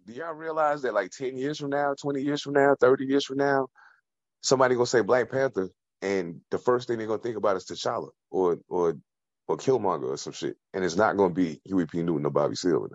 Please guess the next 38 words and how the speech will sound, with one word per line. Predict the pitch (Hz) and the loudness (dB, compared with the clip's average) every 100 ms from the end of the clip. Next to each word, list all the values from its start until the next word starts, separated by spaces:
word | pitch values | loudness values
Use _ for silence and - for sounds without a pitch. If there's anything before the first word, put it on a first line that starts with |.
| - | -6
And | 80 | 0
I'm | 92 | 2
like, | 90 - - _ - - - 151 - _ _ _ | 4 2 -4 _ -20 -20 -20 -20 -20 _ _ _
"Fuck, | - - - 156 185 - - _ _ - | -20 -8 0 2 2 -2 -10 _ _ 0
I | 190 | 2
hadn't, | 165 123 - | 4 2 2
I | 131 | 2
hadn't | 127 135 175 160 139 | 4 4 2 2 2
thought | 151 160 | 4 6
about | 120 110 | 6 4
it | 90 | 4
that | 90 85 | -2 -4
way." | 90 90 - _ _ _ _ - | -6 -8 -12 _ _ _ _ -2
And | 101 98 | 0 4
then | 117 98 | 4 6
I | 95 95 - | 4 2 -4
started | - 131 123 | -2 2 2
realizing, | 104 135 131 113 101 | 2 0 2 0 -2
but | 98 95 | -8 -10
damn, | 196 143 | -10 -10
I | 151 | -10
do | 156 208 | -10 -6
realize | 143 104 98 95 | -2 2 2 2
my | - | -4
Google | 107 135 | -6 -6
searches | 90 82 76 76 | -4 -4 -4 -8
be | 85 | -2
looking | 82 76 | -2 -2
weird | 95 139 | 0 2
as | - - | 0 0
fuck | - 147 87 | 0 2 2
now | 78 | 0
when | 71 | 2
I | 71 - | 0 -2
be | |
looking | 73 104 - | 0 0 0
for | - | -8
shit. | - - | -8 -10